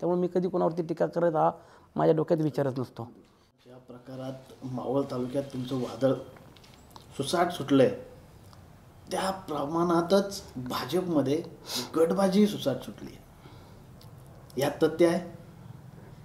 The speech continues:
Speaker 2: किंवा सुनील अण्णा शेळकेंचा भाजपमध्ये गट तयार झालाय?
Speaker 1: नाही, गट तट असा प्रकार नाही आहे. कारण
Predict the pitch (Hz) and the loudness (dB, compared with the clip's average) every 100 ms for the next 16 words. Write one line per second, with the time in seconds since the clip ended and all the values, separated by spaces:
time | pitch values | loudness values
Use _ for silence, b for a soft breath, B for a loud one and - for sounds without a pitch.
0 | - 185 196 175 180 233 214 208 220 185 | 2 4 4 4 8 8 8 6 6 6
1 | 165 190 185 185 180 - - 208 202 202 | 8 6 8 6 4 2 4 6 6 8
2 | 208 160 165 170 156 139 127 - - - | 8 8 8 8 8 6 6 -2 -12 -18
3 | - - - _ - _ - 214 143 131 | -18 -20 -20 _ -20 _ -4 -4 -4 -2
4 | 185 190 - 220 190 190 214 190 180 180 | -4 0 0 4 4 4 2 2 4 4
5 | 165 143 120 131 - _ _ - 175 196 | 4 0 -2 -8 -16 _ _ 0 0 0